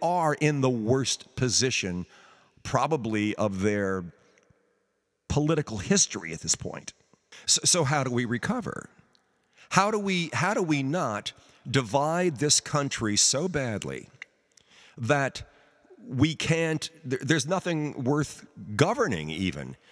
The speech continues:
Uh, how do, how do we not turn this into the, uh, the new Confederacy based on abortion laws? How do, how do we, how do we get away from all that?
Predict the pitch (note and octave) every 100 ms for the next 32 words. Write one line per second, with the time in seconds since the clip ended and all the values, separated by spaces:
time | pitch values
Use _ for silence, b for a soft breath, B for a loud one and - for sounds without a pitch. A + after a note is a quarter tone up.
0 | B B - A#2+ G#2 C3+ D#3+ F3+ D#3 B2+
1 | F3+ C#4 G3 E3+ D#3 F#3 G#3 D#3+ - -
2 | D3+ D3 C#3+ C3+ C3 - C#3 C3+ - C3+
3 | B2 A#2 A2 B B B B G#2+ A#2+ B2
4 | A#2 - G2 G2 F#2 B2+ C#3 D3+ D#3 -
5 | C3 - - D#3+ E3 C3 - E2+ D#2 E2+
6 | b b b b b - G#2+ D#3 E3 -
7 | - C3+ B2+ B2 A#2+ A#2+ C3+ G#2 F3 B3
8 | - C3+ F#2 E2 C2+ A#1 - - - -
9 | - b b b b - F#3+ G#3 D3 G3+
10 | F#3 A#3 G3+ B B G3+ A3 A3+ D3+ E3
11 | F3 D#3 B2 C3+ D3 D#3 - A2 G2 -
12 | F2+ E2 D2 D2+ C2 A1 -